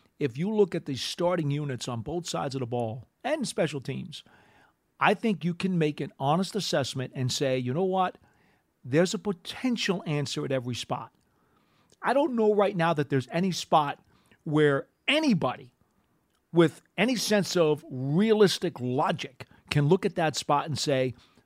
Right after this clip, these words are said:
"The Giants have no chance to fill that spot." I, I just, I don't see it. And that's what separates them, I believe, from the real bottom feeders of this league, because I j-, I just don't see a, any unit that is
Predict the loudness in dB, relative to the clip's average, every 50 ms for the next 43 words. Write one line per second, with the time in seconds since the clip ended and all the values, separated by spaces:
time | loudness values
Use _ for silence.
0 | _ _ _ -4 0 2 4 4 4 4 4 2 2 2 4 6 6 6 6 6
1 | 2 0 0 -2 -4 -6 -10 -4 -2 -2 -2 0 -4 -6 -8 -8 -8 -8 -8 -8
2 | -14 _ _ _ _ _ _ _ _ _ _ _ _ _ _ _ _ 2 2 4
3 | 4 4 2 4 2 -2 -4 -4 -2 0 0 2 2 2 0 0 2 2 2 2
4 | 2 -2 -6 _ -4 0 2 2 2 2 2 0 0 0 2 4 4 4 4 2
5 | 2 2 2 0 0 2 2 2 2 2 0 2 4 4 4 4 4 2 2 2
6 | 0 0 -2 -4 -6 -10 -20 -20 -20 -20 -20 _ _ -2 2 4 4 4 4 2
7 | -2 -4 -6 -10 _ _ _ _ _ _ 2 2 4 6 6 4 4 6 6 8
8 | 8 8 6 6 4 2 2 2 2 4 2 2 2 2 2 2 0 0 2 2
9 | 4 4 2 0 -4 -8 -16 _ _ _ _ _ _ -4 0 2 2 0 0 -2
10 | -8 _ _ _ 0 0 0 -4 0 2 2 2 2 2 2 2 2 0 0 _
11 | 2 2 2 0 -2 -2 -2 -2 -2 0 -2 -2 -2 -2 -2 0 0 2 0 0
12 | 2 2 4 4 4 2 2 0 0 -2 -2 -2 -4 -8